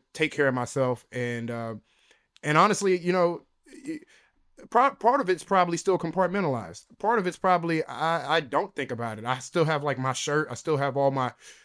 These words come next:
I have, I still have, like, all the items that were, like, very bloodied up, uh, just as a reminder. But most likely, I probably haven't dealt with it the way I should have. I,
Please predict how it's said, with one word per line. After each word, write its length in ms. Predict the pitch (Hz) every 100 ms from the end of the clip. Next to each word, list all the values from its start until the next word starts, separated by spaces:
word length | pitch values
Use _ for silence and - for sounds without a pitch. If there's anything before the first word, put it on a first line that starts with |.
| -
I 80 | 123
have, 200 | 151 120 120
I 40 | 131
still 180 | - 170
have, 180 | 160 135
like, 220 | 135 -
all 160 | 147
the 120 | 147 127
items 320 | 143 143 131
that 120 | 139
were, 100 | 131
like, 160 | 131 113
very 600 | 117 143 143 135 120 - _ _ -
bloodied 440 | 104 147 139 135
up, 220 | 143 143 -
uh, 540 | 131 131 131 127 123 117
just 280 | 131 147 -
as 140 | 143 127
a 40 |
reminder. 680 | 117 104 131 180 156 123 123 - - _ -
But 320 | 143 139 - _ _ _ _
most 260 | 123 165 214
likely, 320 | 220 262 190 -
I 80 |
probably 380 | 175 220 220 208
haven't 500 | 190 226 175 - 107
dealt 220 | 143 143
with 160 | 131 131
it 80 | 131
the 80 | 131
way 120 | 127
I 60 |
should 220 | 120 135 120
have. 220 | 110 107
I, 200 | 120 180